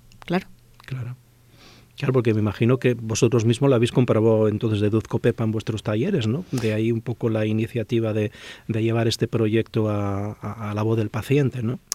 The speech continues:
Speaker 1: Claro, por supuesto. Eh, algunas veces los hemos llevado al, al Museo del Juguete,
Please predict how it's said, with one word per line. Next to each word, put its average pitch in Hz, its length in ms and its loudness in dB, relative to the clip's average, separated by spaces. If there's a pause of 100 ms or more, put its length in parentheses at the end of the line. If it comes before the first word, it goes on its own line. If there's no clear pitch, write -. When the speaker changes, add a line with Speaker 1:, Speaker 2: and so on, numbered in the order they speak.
(100)
Speaker 1:
Claro, 151 260 -6
por - 120 -6
supuesto. 165 680 -6
Eh, 170 320 -2
algunas 180 420 -2
veces 202 320 -4
los 185 140 0
hemos 175 220 -2
llevado 170 600 -4 (120)
al, 160 1000 -4
al 165 140 0
Museo 160 300 -2
del 175 100 -2
Juguete, 170 480 0